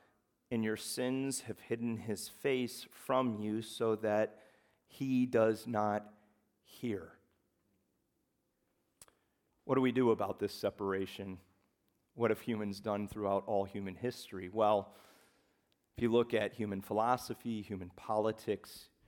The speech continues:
human religion. I think it's always the same answer. There's a separation between us and God. It's a big distance. We'd better get in the water and start swimming.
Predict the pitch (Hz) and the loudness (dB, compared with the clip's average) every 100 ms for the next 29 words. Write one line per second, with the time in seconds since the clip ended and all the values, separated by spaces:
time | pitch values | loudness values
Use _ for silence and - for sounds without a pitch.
0 | _ _ _ _ _ - 135 131 127 117 | _ _ _ _ _ -2 2 4 2 0
1 | 117 104 98 95 104 101 101 107 131 123 | 0 -2 -2 -4 -6 -6 -6 -4 -4 -4
2 | 104 - 113 117 117 117 113 - 107 101 | -6 2 4 6 4 0 -6 -4 -4 -6
3 | 101 107 107 - 101 95 107 - - _ | -6 -4 -4 -4 -2 -2 -2 -6 -20 _
4 | - 110 117 131 - 123 120 113 110 - | -6 0 2 2 4 4 6 4 4 0
5 | 113 110 117 - 113 107 107 - 101 104 | -4 -4 -6 -4 0 0 0 -4 -2 4
6 | 110 123 123 - - - _ _ 107 - | 6 6 4 -4 -20 -20 _ _ -4 0
7 | 117 120 120 110 113 110 - 113 110 - | 0 0 -2 0 2 2 -2 -4 -4 -8
8 | - - _ - 120 104 113 113 113 113 | -14 -18 _ -8 -6 0 2 2 2 -2
9 | 107 120 110 101 98 101 104 104 - 104 | -2 -4 -4 -2 -2 0 0 -2 -6 -8
10 | 101 - - 101 95 - - _ _ _ | -8 -8 -6 -4 -4 -6 -16 _ _ _
11 | _ _ - 143 95 82 | _ _ -14 -12 -12 -14